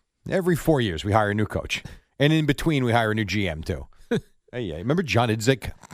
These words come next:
Speaker 2: Yes.
Speaker 1: That guy was the G M of the Jets.
Speaker 2: Right.
Speaker 1: There were planes flying overhead that said, "Fire Idzik."
Speaker 2: <laughs> Please fire him.
Speaker 1: <laughs> Oh, Eric Mangini is another one.
Speaker 2: Right.
Speaker 1: Well, I guess
Speaker 2: That
Speaker 1: he
Speaker 2: was
Speaker 1: was
Speaker 2: prior
Speaker 1: before
Speaker 2: to
Speaker 1: Rex,
Speaker 2: Rex.
Speaker 1: right.
Speaker 2: It was also the third time this year, Jerry,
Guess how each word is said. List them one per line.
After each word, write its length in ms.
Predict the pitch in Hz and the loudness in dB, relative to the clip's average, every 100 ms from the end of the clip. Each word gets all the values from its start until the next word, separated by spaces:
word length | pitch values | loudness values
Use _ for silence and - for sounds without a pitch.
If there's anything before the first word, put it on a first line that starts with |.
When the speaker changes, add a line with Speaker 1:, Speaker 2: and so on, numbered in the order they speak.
| 147 | -6
Speaker 2:
Yes. 480 | 131 123 85 - - | -2 -2 -4 -10 -6
Speaker 1:
That 140 | 143 156 | -4 0
guy 160 | 170 | 0
was 160 | 151 110 | 2 0
the 80 | 104 | -2
G 240 | 87 127 | -2 -4
M 100 | 120 | -2
of 140 | 101 78 | -6 -8
the 60 | |
Jets. 380 | 73 104 82 - | -4 -2 -2 -4
Speaker 2:
Right. 260 | 147 127 - | -4 -4 -4
Speaker 1:
There 60 | 160 | -2
were 80 | 147 | -2
planes 420 | - 151 123 90 | 2 2 2 -2
flying 300 | 107 95 117 | -2 0 0
overhead 320 | 123 113 117 | 2 2 2
that 100 | - | 0
said, 200 | - 117 | -2 -4
"Fire 280 | - 131 117 | 2 2 2
Idzik." 460 | 107 - 107 - - | 0 0 -2 -2 -4
Speaker 2:
<laughs> 40 | |
Please 260 | 208 202 - | -4 -4 2
fire 320 | 156 117 92 | 2 2 -4
him. 300 | 92 87 135 _ | -6 -10 -16 _
Speaker 1:
<laughs> 100 | 160 - 156 - 143 - _ - - | -12 -8 -10 -4 -6 -6 _ -4 0
Oh, 120 | 202 | 2
Eric 260 | 160 175 | 2 -2
Mangini 580 | 143 135 123 95 117 143 | 0 0 0 -2 -2 -2
is 80 | 117 | -2
another 260 | 104 92 110 | -2 -2 -2
one. 220 | 135 131 | -4 -4
Speaker 2:
Right. 360 | 123 95 101 - _ | -2 -2 -4 -8 _
Speaker 1:
Well, 120 | 143 | 4
I 80 | 143 | 4
guess 140 | 139 | 2
Speaker 2:
That 40 | 139 | 4
Speaker 1:
he 60 | |
Speaker 2:
was 60 | 120 | 2
Speaker 1:
was 80 | 90 | 4
Speaker 2:
prior 200 | 131 113 | 4 4
Speaker 1:
before 140 | 107 | 2
Speaker 2:
to 40 | |
Speaker 1:
Rex, 280 | 95 90 - | 0 -2 -2
Speaker 2:
Rex. 120 | 95 | -4
Speaker 1:
right. 100 | 78 - _ _ _ _ _ _ _ _ _ _ | -4 -10 _ _ _ _ _ _ _ _ _ _
Speaker 2:
It 40 | 156 | -4
was 160 | 135 | 0
also 260 | 202 240 220 | 0 2 0
the 180 | 170 139 | 2 -2
third 360 | - 170 233 | 0 -2 0
time 260 | - 151 113 | 0 0 -2
this 160 | 101 - | -8 -8
year, 160 | 92 | -8
Jerry, 380 | 92 87 87 | -8 -8 -8